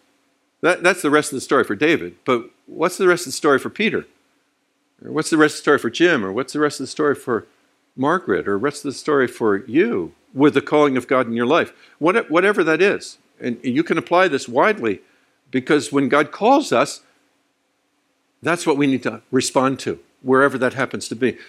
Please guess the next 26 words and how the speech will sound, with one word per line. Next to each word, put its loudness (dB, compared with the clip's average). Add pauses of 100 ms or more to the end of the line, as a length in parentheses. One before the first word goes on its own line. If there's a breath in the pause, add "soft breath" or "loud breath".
So 2 (140)
what 2
is 2
the 0
rest 0
of -8
the -14
story 0 (220)
for -4
us? -4
Can -2
we 2
draw 0
some -4
parallels -2
between -4 (320 soft breath)
David 2 (140)
and -2 (380)
me -2 (160)
or 0
you? -2
I -4
think -10
we -4
can. -4 (1400 soft breath)
Now, 0